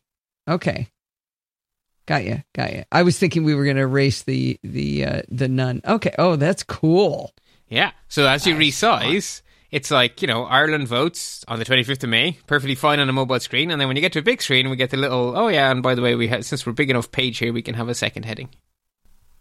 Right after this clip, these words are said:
Speaker 1: Yeah.
Speaker 2: Which
Speaker 1: That's
Speaker 2: is nice.
Speaker 1: cool.
Speaker 2: Yeah. So there's
Speaker 1: Yeah.
Speaker 2: an example of your display none being useful now. 'Cause I don't think you thought it was very useful before we learned about breakpoints, and you weren't wrong.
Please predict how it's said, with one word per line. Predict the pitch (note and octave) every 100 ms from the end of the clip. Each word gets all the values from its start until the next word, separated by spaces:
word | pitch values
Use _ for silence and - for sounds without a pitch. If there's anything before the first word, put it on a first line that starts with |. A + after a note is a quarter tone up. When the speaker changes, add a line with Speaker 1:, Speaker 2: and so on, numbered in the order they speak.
| _
Speaker 1:
Yeah. | G#3+ C#4 - F2+ B2 - _ _ _ _ -
Speaker 2:
Which | A#3
Speaker 1:
That's | B3
Speaker 2:
is | A#2+
nice. |
Speaker 1:
cool. | C#3 C#3 F#4 - -
Speaker 2:
Yeah. | B3+ - - - - -
So | - A#3+
there's | C#4+
Speaker 1:
Yeah. | A#3
Speaker 2:
an |
example | F#3+ F#3+ E3+ E3
of | C#3+
your | C3+
display | C3 D3+ C#3
none | C3 B2+ A2+ A2 - -
being | B2 A#2 A2+
useful | A2+ - F#2+
now. | A2+ - _ - _ _ _ _ _ _ _
'Cause | -
I | C#3+
don't | G#3
think | B3 G#3+
you |
thought | E3+ F3
it |
was | D3+
very | C3 C3+
useful | C3 C3 C#3+ A#2
before | A#2 C3+
we | A#2+
learned | A#2+ A2+
about | A2+ -
breakpoints, | A2+ - - A#2
and | C#3+ D#3+
you | F3
weren't | G3 -
wrong. | - C3+